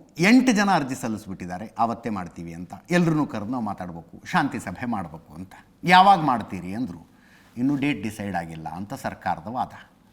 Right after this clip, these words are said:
ಶಶಿಕಿರಣ್ ಶೆಟ್ಟಿ ಅವರು ಹೇಳಿದಿಲ್ಲ, ಡೇಟ್ ಡಿಸೈಡ್ ಆಗಿಲ್ಲ, ಎರಡು ವಾರ ಟೈಮ್. ಅದಕ್ಕೆ ಅರುಣ್ ಶ್ಯಾಮ್ ಅವರು ಹೇಳಿದ್ರು, "ಅದು ಏನು ಮಾಡ್ತೀರೋ ಗೊತ್ತಿಲ್ಲ, ಎರಡನೇ ತಾರೀಕು, ನವೆಂಬರ್ ಎರಡನೇ ತಾರೀಕು ಪಥಸಂಚಲನಕ್ಕೆ ಅವಕಾಶ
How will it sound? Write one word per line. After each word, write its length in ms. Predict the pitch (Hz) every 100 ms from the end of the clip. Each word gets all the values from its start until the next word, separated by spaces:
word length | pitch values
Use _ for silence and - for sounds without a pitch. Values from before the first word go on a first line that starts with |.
| _
ಶಶಿಕಿರಣ್ 420 | 117 107 107 101
ಶೆಟ್ಟಿ 240 | 92 92 90
ಅವರು 140 | 95
ಹೇಳಿದಿಲ್ಲ, 280 | 87 90 98
ಡೇಟ್ 300 | 98 139 120
ಡಿಸೈಡ್ 340 | 95 - 95 92
ಆಗಿಲ್ಲ, 300 | 78 76 76 - - _ _ _ _ _ _ -
ಎರಡು 300 | 185 180 156
ವಾರ 220 | 113 117
ಟೈಮ್. 360 | 131 101 80 80 - - _ _ _ _ _
ಅದಕ್ಕೆ 300 | - 190 -
ಅರುಣ್ 260 | 170 170 208
ಶ್ಯಾಮ್ 260 | - 143 131
ಅವರು 140 | 117
ಹೇಳಿದ್ರು, 280 | 107 110 190
"ಅದು 100 | 127
ಏನು 220 | 139 202
ಮಾಡ್ತೀರೋ 360 | 160 120 139 165
ಗೊತ್ತಿಲ್ಲ, 380 | 110 - 110
ಎರಡನೇ 640 | 143 107 120 151 175 185 180
ತಾರೀಕು, 560 | 180 107 190 180 -
ನವೆಂಬರ್ 440 | 131 196 240 208 185
ಎರಡನೇ 420 | 120 110 117 117
ತಾರೀಕು 460 | - 95 107 - 220
ಪಥಸಂಚಲನಕ್ಕೆ 1080 | 127 123 185 190 160 151 135 127 139 - 202
ಅವಕಾಶ 480 | 139 165 185 185